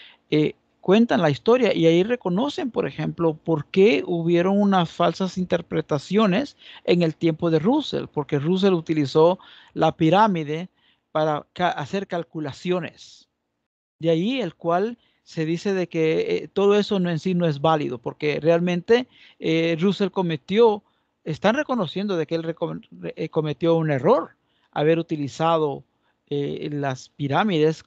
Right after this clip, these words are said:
como para fuente de calculación. Pero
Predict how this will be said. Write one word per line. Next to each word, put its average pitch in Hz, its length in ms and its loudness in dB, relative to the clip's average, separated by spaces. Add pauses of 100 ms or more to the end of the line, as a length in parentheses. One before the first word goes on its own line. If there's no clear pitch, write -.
(100)
como 139 280 -8
para 135 260 -4
fuente 151 460 -4
de 147 100 -2
calculación. 139 880 -4 (960)
Pero 165 400 4